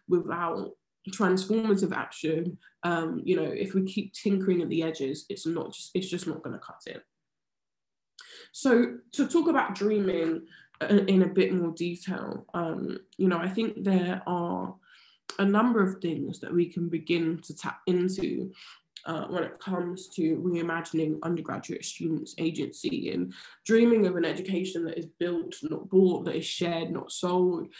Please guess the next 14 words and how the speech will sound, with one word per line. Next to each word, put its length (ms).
dreaming 460
of 80
an 80
education 720
that 160
is 200
kind 160
of 120
free 400
from 180
exploitation 1000
and, 120
and 220
empowering 760